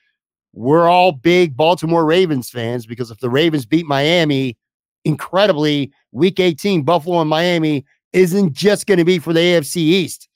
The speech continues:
It's gonna be for the number two seed in the A F C overall.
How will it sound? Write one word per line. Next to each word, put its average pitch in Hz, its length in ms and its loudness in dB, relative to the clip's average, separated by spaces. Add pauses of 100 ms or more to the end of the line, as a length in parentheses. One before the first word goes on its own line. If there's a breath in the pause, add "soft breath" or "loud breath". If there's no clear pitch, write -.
(240)
It's - 80 -20
gonna 208 160 2
be 196 80 2
for 160 120 -4
the 165 100 2
number 170 280 0
two 202 240 -6
seed 180 300 -4
in 151 80 0
the 160 140 -2
A 156 40 0
F 127 60 -6
C 170 160 -4
overall. 143 540 2